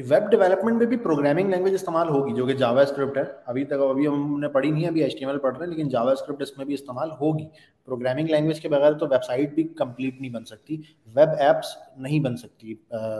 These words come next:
बगैर प्रोग्रामिंग लैंग्वेज के। Well, अगर इमेजिन करें कि मैं कमेंट बॉक्स में कुछ लिखूं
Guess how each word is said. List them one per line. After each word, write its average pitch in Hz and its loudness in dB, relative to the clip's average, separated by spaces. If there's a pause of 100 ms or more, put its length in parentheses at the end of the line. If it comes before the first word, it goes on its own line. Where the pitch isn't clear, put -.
(140)
बगैर 117 -2 (360)
प्रोग्रामिंग 117 -2
लैंग्वेज 107 -16
के। 131 -8
Well, 147 4 (480)
अगर 165 4
इमेजिन 175 2
करें 185 4
कि 180 0
मैं 175 -2 (100)
कमेंट 156 0 (140)
बॉक्स 143 4
में 160 -2
कुछ 156 -4
लिखूं 127 -6